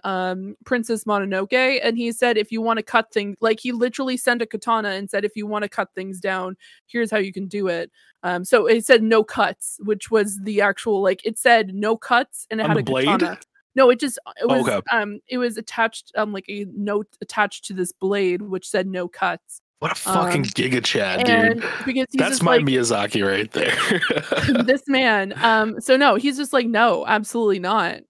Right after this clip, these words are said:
Speaker 1: Um, which f-, fucking kudos to him. Um, but yeah, it's, I,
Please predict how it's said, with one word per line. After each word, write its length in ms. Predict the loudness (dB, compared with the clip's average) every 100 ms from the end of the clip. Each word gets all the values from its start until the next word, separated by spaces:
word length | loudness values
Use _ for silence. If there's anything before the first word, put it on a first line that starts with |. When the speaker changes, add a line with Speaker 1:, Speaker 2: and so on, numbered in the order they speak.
| -4
Speaker 1:
Um, 600 | -2 0 0 -2 -4 -8
which 340 | -4 -4 -4 -14 -18
f-, 160 | -20 -18 -8
fucking 400 | 0 0 0 -6
kudos 420 | -4 0 0 -2
to 80 | -6
him. 400 | -6 -4 -6 -8 -16 -20 -20 -18 -4
Um, 540 | 0 2 0 -2 -12 -2
but 200 | 2 6
yeah, 340 | 6 4 0 -14 -8
it's, 420 | -6 -6 -8 -10 -10 _ _ _ _ _ _
I, 200 | 0 0